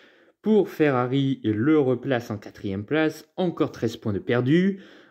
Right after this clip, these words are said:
En Azerbaïdjan, il mène encore assez confortablement la course. Problème mécanique, vingt-cinq points de perdu à nouveau. C'est encore Max Verstappen qui récupère les points.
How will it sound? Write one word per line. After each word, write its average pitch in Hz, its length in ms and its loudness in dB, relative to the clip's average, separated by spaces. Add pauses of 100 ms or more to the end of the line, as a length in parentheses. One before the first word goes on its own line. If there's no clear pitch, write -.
En 202 160 2
Azerbaïdjan, 165 840 2
il 160 200 0
mène 156 240 0
encore 143 360 0
assez 127 220 -2
confortablement 113 1300 -2
la 107 240 2
course. 120 460 -2 (160)
Problème 95 360 -2
mécanique, 113 680 -2 (340)
vingt-cinq 202 760 0
points 190 200 -2
de 180 100 0
perdu 143 460 2
à 113 80 2
nouveau. 165 560 2
C'est 208 440 -4
encore 160 320 0
Max 123 220 -2
Verstappen 110 480 -4
qui 110 180 -6
récupère 98 380 -6
les 82 140 -8
points. 220 480 2